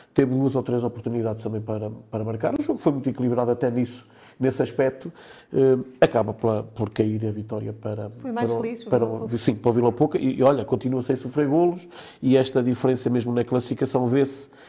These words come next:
Speaker 1: e eu volto a dizer neste desequilíbrio entre golos marcados e sofridos aqui o, o Vila Pouca leva uma vantagem bastante grande, su-, é até superior mesmo até ao Mondinho, que a gente ficaria, eh, eh, leva, tem quase o dobro do,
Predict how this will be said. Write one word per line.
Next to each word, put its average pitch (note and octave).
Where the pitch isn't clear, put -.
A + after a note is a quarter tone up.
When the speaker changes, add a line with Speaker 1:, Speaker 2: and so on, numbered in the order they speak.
Speaker 1:
e B2
eu B2
volto B2
a A#2+
dizer B2
neste A#2
desequilíbrio A#2+
entre A2+
golos A#2+
marcados A#2+
e -
sofridos A#2+
aqui A2+
o, A2+
o A2
Vila A2+
Pouca A2
leva G#2+
uma G#2+
vantagem G#2+
bastante G#2
grande, A2
su-, A#2+
é C#3
até A#2+
superior A#2+
mesmo B2+
até B2+
ao B2+
Mondinho, C3
que -
a A#2+
gente A2+
ficaria, A2
eh, A#2+
eh, A#2
leva, B2
tem B2+
quase B2
o B2
dobro A#2+
do, A2+